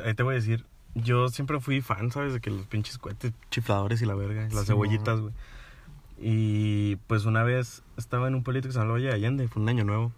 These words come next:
Speaker 1: Y ahí, ahí tenía una perrita que rescataron de la calle y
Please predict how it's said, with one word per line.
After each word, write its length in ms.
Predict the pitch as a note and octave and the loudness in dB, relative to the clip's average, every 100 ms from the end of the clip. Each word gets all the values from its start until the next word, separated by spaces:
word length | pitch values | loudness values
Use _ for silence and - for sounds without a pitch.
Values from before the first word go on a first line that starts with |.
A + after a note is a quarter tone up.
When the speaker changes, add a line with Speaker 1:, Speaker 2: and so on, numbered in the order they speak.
| - - - - - - - | -14 -20 -20 -20 -20 -16 -2
Speaker 1:
Y 80 | A#2 | 2
ahí, 200 | A2+ A2 | 4 4
ahí 120 | G2+ | 2
tenía 160 | G#2+ A2+ | 4 4
una 100 | B2+ | 2
perrita 360 | A#2 G#2+ B2 C3 | 2 2 2 0
que 80 | A#2 | 0
rescataron 400 | A2+ G#2 G2+ A2+ | -2 -2 0 0
de 60 | |
la 120 | A#2 | 0
calle 260 | G2 A2+ | 0 0
y 80 | B2+ | 0